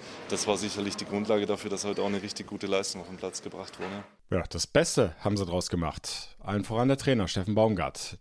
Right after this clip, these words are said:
Speaker 2: Dreier gegen Schalke trotzdem geholt, also auch von dieser Stelle Hut ab. Ich kann den Ärger von Steffen Baumgart aber sowas von verstehen und ich halte es auch für absolut richtig, dass er Modest aus dem Kader genommen hat. Das hätte ja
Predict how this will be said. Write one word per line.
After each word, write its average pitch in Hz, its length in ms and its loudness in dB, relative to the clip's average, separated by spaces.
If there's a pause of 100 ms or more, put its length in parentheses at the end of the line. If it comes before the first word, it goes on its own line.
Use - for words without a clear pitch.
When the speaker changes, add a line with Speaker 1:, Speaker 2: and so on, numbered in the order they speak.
Speaker 2:
Dreier 143 300 8
gegen 131 220 4
Schalke 135 320 6
trotzdem 139 360 4
geholt, 123 360 8
also 120 180 -2
auch 113 100 0
von 123 120 2
dieser 120 180 4
Stelle 120 300 4
Hut 123 140 0
ab. - 240 0 (840)
Ich - 140 -8
kann 156 200 6
den 160 160 8
Ärger 151 460 6
von 131 160 4
Steffen 135 260 2
Baumgart 123 520 6 (380)
aber 120 200 6
sowas 135 460 8
von 123 160 4
verstehen 123 580 2
und - 280 -6
ich 104 120 -4
halte 117 160 0
es - 80 -6
auch 107 100 -2
für - 160 -4
absolut 113 480 -2
richtig, 110 360 -4
dass 107 180 -2
er 107 60 0
Modest 104 360 0
aus 107 120 -8
dem 92 120 -6
Kader 110 300 0
genommen 110 340 2
hat. 104 220 -2 (260)
Das 90 220 -8
hätte 101 180 -4
ja 95 240 -2